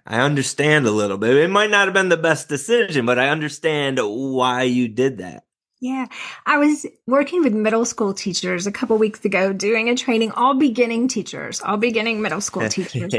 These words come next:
Speaker 2: Bless them.
Speaker 1: Yes.
Speaker 2: And I gave this example. So you're teaching a lesson. You just gave clear directions about what to do next for independent work. And from the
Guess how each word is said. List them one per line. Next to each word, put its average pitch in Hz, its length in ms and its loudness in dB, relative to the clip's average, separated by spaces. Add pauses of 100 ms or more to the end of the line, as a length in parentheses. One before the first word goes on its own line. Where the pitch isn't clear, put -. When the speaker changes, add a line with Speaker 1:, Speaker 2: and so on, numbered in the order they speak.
Speaker 2:
Bless 240 420 2
them. 190 280 -4 (360)
Speaker 1:
Yes. 120 400 0 (280)
Speaker 2:
And 220 100 -6
I - 40 -20 (160)
gave 294 320 4
this 302 160 4
example. 202 540 0
So 202 300 -4
you're 185 240 -4
teaching 320 400 0
a 269 80 2
lesson. 220 520 0
You 208 160 -2
just 262 800 0
gave 214 480 2 (320)
clear 302 280 0
directions 220 580 0
about 190 300 -2
what 240 200 -2
to 269 120 0
do 240 180 0
next 190 380 -4
for 208 120 -2
independent 247 600 0
work. 180 340 -2
And 254 160 -2
from 214 200 2
the 170 120 -4